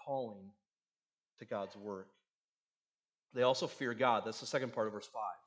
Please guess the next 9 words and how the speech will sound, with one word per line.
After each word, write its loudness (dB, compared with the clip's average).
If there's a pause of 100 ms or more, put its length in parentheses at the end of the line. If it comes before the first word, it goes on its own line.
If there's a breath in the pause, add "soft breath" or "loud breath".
(640)
The -6
second 4
mark 4
of -6
these -6
men, 2
they -2
fear -2
God. -2